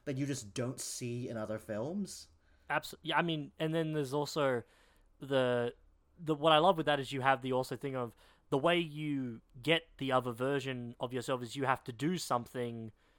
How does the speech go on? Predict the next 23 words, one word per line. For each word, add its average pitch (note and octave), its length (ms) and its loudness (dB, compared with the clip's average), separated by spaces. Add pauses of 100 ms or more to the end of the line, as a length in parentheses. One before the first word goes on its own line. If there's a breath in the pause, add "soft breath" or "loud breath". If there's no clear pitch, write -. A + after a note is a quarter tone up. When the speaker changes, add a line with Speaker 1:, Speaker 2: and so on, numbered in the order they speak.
(180)
Speaker 2:
Like, D3 140 -2
there's D#3+ 160 0
usually E3+ 360 0
some D#3 220 -2
sort D3+ 180 -2
of B2+ 60 -8
thing C#3+ 340 -6
you C3+ 120 -6
have B2+ 220 0
to C3+ 100 -4
do A#2+ 400 -4 (300)
to - 220 -6
enter D3 280 2
that B2 200 2
next C3 360 -6
multiverse B2 1200 -4 (360 soft breath)
version D3+ 300 4
of A#2 80 -4
yourself. A2 380 -6 (320 soft breath)
And C3 100 -6
sometimes C3 720 2
it's, - 380 -14 (260 soft breath)
there's, C#3+ 180 -4